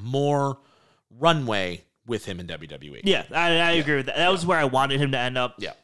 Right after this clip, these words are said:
Speaker 1: me too.
Speaker 2: when he, his contract was coming up.
Speaker 1: Yep.
Speaker 2: But I'm just glad
Speaker 1: He
Speaker 2: he's
Speaker 1: signed,
Speaker 2: on one, he
Speaker 1: yeah,
Speaker 2: signed
Speaker 1: he's,
Speaker 2: on one
Speaker 1: he's
Speaker 2: of them.
Speaker 1: an American
Speaker 2: And,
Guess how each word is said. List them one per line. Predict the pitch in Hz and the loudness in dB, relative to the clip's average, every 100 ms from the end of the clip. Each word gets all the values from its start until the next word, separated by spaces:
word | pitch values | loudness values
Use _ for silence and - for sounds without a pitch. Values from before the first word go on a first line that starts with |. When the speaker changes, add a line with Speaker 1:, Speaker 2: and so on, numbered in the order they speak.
| - | -8
Speaker 1:
me | 143 | -6
too. | - 82 143 | -6 -8 -6
Speaker 2:
when | 147 139 127 117 - | -4 -2 -4 -12 -10
he, | 139 131 120 - | -4 -4 -4 -2
his | 127 110 | -4 -2
contract | 147 135 156 | -4 -4 -6
was | 143 | -8
coming | 147 160 170 | -8 -4 -2
up. | 170 | -2
Speaker 1:
Yep. | - - - | -6 -2 6
Speaker 2:
But | 196 | 6
I'm | 185 180 | 6 2
just | 165 | -2
glad | 165 156 151 147 - - _ - | 0 2 2 -2 -8 -20 _ -10
Speaker 1:
He | 175 | -2
Speaker 2:
he's | 156 | 4
Speaker 1:
signed, | 180 185 190 | 8 8 6
Speaker 2:
on | |
one, | 160 | 4
he | 156 | 2
Speaker 1:
yeah, | 117 | 4
Speaker 2:
signed | 170 165 | 4 4
Speaker 1:
he's, | 160 | 4
Speaker 2:
on | 156 | 4
one | 165 | 4
Speaker 1:
he's | 175 | 4
Speaker 2:
of | |
them. | 214 | 4
Speaker 1:
an | 170 | 6
American | 156 147 156 160 175 156 143 | 4 4 4 4 4 2 2
Speaker 2:
And, | 135 | -4